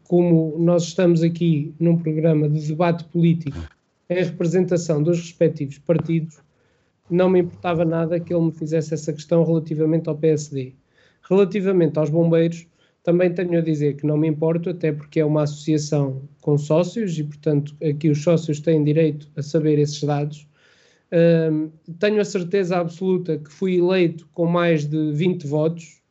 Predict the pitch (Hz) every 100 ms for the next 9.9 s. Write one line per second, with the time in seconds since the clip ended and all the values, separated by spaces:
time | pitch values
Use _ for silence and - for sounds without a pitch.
0 | _ 165 156 156 156 151 170 165 - 185
1 | 175 175 175 165 185 - 165 180 170 165
2 | 165 - 165 170 170 180 170 180 170 160
3 | 190 175 - - _ _ _ _ _ 165
4 | 180 180 165 170 165 180 170 160 - 151
5 | - 156 156 160 180 175 - _ _ _
6 | _ _ 170 165 156 156 170 185 175 -
7 | - 185 165 170 160 185 180 160 170 202
8 | 185 175 156 180 202 214 208 208 202 196
9 | 180 196 180 170 - 185 165 202 220